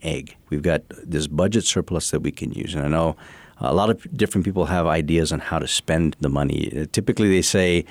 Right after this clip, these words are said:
sessions are easier when you don't have money, but when you do have money, <laughs> everybody wants a piece of that. Uh, so, uh, but I think from our perspective, public education funding is e-, extremely important. Um,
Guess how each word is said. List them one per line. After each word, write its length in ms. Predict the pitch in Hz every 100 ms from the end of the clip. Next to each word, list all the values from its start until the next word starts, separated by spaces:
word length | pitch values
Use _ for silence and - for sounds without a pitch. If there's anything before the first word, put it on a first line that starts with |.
| - - -
sessions 380 | - 92 104 85
are 100 | 80
easier 360 | 92 85 90
when 160 | 78 73
you 60 |
don't 240 | 67 85 92
have 180 | 78 71
money, 300 | 69 69 69
but 200 | 76 -
when 140 | 80
you 140 | 73
do 180 | 71 147
have 180 | 139 82
money, 300 | 78 71 73
<laughs> 320 | 78 90 95
everybody 300 | 90 85 85
wants 240 | 82 80 -
a 40 |
piece 280 | - 113 -
of 80 | -
that. 200 | - - - -
Uh, 380 | - - 82 85 - - - - -
so, 460 | - 120 113 110
uh, 440 | - 110 104 104 - -
but 300 | 113 123 - - -
I 260 | 104 - 113
think 220 | 156 -
from 160 | 117
our 80 | 113
perspective, 680 | - 90 - 101 - 90 76
public 300 | 104 92 95
education 500 | 87 92 90 82 87
funding 380 | - 80 78 78
is 360 | 80 76 - - -
e-, 180 | 76 -
extremely 480 | 80 - 78 76 73
important. 480 | 76 - 52 - - -
Um, 520 | 80 82 80 76 76